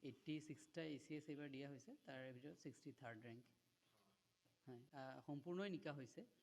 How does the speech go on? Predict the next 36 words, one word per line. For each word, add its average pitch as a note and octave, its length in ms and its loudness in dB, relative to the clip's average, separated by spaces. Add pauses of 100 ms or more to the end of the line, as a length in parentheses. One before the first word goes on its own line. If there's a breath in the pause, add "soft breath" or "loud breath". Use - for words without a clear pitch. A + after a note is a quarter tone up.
(180 loud breath)
যথেষ্ট C#3+ 360 -2
বুলি D3+ 220 2
ক'লেও D#3+ 260 4
ভুল D3 180 2
হ'ব, C3+ 160 0 (460 loud breath)
কাৰণ D#3 240 2
আগৰ C#3 360 2
যিটো E3 220 -2
পৰিৱেশ, C#3 460 0 (200)
দুহেজাৰ C3+ 760 0
তেৰ C3 180 0 (180)
চৈধ্য C3+ 320 -8
আগৰ B2+ 320 -2
আমি B2 200 -6
যিখিনি B2 280 -8
পাই B2+ 200 -6
আছোঁ, B2+ 260 -10 (500 loud breath)
তাত, E3+ 280 -2
আ, D3 840 0
যিমান, E3 440 2
আ, D3+ 260 -2 (460)
হেৰি C3+ 280 -2
হৈছিলে, C3 460 -4
আপোনাৰ, C3 500 -6 (120)
আ, C3+ 120 -8 (760 soft breath)
আ, D3+ 120 -6 (1160)
কি - 180 -2
বুলি C#3 200 -2
ক'ম, C3+ 240 -4
অনিয়ম D#3 400 4
যিবিলাক D3+ 320 0
হৈছিলে C3+ 320 -6
এ C3+ 100 -12
পি C3+ 80 -4
এছ B2+ 120 -6
চি - 120 -16